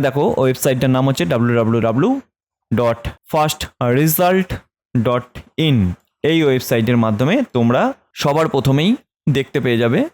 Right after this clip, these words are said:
তোমাদের রেজাল্ট তোমাদের ফোন থেকেই।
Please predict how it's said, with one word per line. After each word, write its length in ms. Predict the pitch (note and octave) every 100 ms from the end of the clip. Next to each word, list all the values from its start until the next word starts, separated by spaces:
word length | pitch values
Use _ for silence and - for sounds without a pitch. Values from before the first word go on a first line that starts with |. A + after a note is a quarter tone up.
| -
তোমাদের 360 | A#2+ A2+ B2+ B3 _ - A#2+
রেজাল্ট 420 | A2 A#2 B2 D#3+ - - _ _ _ _ _ _ _ -
তোমাদের 260 | B2+ A#2 A2
ফোন 140 | C#3+ C3
থেকেই। 280 | A2+ -